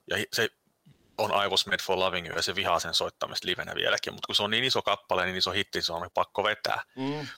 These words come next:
Speaker 1: Mut et kyllähän sitä, kun miettii semmoista disko-, sehän on ihan älyttömän hyvä biisi muuten.
Speaker 2: Niin, niin,
Speaker 1: Biisinä
Speaker 2: on.
Speaker 1: tosi
Speaker 2: On,
Speaker 1: kova.
Speaker 2: on.
Speaker 1: Ja tota, ja, ja, ja näin, mut, mut eihän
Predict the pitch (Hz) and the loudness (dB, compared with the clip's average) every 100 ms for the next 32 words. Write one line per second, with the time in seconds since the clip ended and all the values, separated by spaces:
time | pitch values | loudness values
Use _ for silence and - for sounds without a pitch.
0 | - 107 - 120 117 127 123 117 117 131 | -2 0 2 2 2 2 2 0 -2 -2
1 | 117 - 107 104 - 113 104 - 104 - | -2 0 0 0 -2 2 2 2 -2 -2
2 | _ - - - 135 117 - 117 123 110 | _ 0 0 2 0 0 0 0 2 0
3 | - 87 90 95 117 101 - - 147 - | -2 -6 -4 -4 -2 2 4 4 2 -4
4 | - - - - - - 240 185 196 131 | -6 -8 -8 -6 2 4 8 8 10 8
5 | 110 117 82 - 92 190 139 117 85 - | 6 2 0 -4 -2 2 4 4 2 -2
6 | - - 107 104 - 98 - - 110 - | -6 0 0 2 2 2 2 0 0 2
7 | 107 95 95 - - 113 101 92 95 - | 2 4 4 2 -2 -2 0 -2 -6 -8
8 | _ - - - - - _ - 120 117 | _ -18 -16 -16 -18 -20 _ -8 -2 0
9 | 113 113 120 | 2 2 0